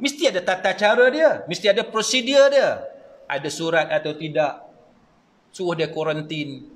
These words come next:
bagi tahu tarikh start bila sampai bila, tempat kuarantin tu dekat mana,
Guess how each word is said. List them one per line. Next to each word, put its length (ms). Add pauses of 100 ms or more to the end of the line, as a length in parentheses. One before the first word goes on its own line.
bagi 240
tahu 240
tarikh 240
start 320
bila 240
sampai 400
bila, 480 (400)
tempat 400
kuarantin 560
tu 80
dekat 400
mana, 560